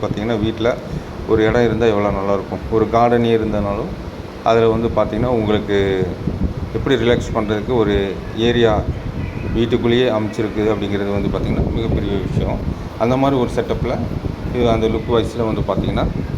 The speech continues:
உங்களுக்கு ரெண்டாவது ஃப்ளோர்ல அமைச்சிருக்கிறாங்க. பாத்ரூமே பார்த்தீங்கன்னா, மிகப்பெரிய சைஸ்ல உங்களுக்கு கட்டியிருக்கிறாங்க. இந்த மீட்டிங், ஆ, வைக்கிறோம் வீட்ல, இல்ல ஒரு ஃபங்க்ஷனே பார்க்குறோம், அந்த மாதிரி செட்டப்புக்கு வந்து பார்த்தீங்கன்னா,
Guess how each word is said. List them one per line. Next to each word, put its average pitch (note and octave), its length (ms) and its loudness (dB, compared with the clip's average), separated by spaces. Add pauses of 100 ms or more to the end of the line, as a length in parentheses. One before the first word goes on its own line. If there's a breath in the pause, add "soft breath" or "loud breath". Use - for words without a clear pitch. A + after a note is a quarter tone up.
(480)
உங்களுக்கு G#2 640 0 (180)
ரெண்டாவது A2+ 260 2
ஃப்ளோர்ல G#2+ 360 0
அமைச்சிருக்கிறாங்க. F2+ 560 -2 (580)
பாத்ரூமே A#2 440 2
பார்த்தீங்கன்னா, A2+ 320 -2
மிகப்பெரிய A2+ 680 0 (260)
சைஸ்ல A2 460 -2
உங்களுக்கு F#2+ 520 -2 (500)
கட்டியிருக்கிறாங்க. F#2 640 -4 (300 loud breath)
இந்த D3 160 2
மீட்டிங், B2 440 0 (840)
ஆ, A2+ 420 2 (400)
வைக்கிறோம் G#2+ 360 2
வீட்ல, G2 380 0 (720)
இல்ல B2 160 4
ஒரு A2+ 220 4
ஃபங்க்ஷனே A2+ 380 0
பார்க்குறோம், G2 420 -2 (460)
அந்த A#2+ 220 2
மாதிரி B2 340 2
செட்டப்புக்கு - 460 -2
வந்து G#2+ 180 0
பார்த்தீங்கன்னா, G2+ 380 -2